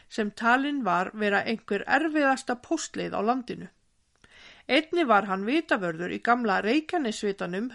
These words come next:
sem nú er löngu aflagður. Hann fór með dönskum landmælingamönnum þvert yfir Grænlandsjökul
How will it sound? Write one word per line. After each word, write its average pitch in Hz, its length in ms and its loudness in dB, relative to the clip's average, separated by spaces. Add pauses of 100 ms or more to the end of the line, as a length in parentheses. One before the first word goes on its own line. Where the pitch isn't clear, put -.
sem 214 260 -4
nú 262 240 -2
er 247 160 -4
löngu 214 460 -2
aflagður. 180 640 -4 (1700)
Hann 349 180 8
fór 359 300 2
með 320 200 0
dönskum 349 480 2
landmælingamönnum 185 1000 0
þvert - 420 0
yfir 202 220 0
Grænlandsjökul 202 840 0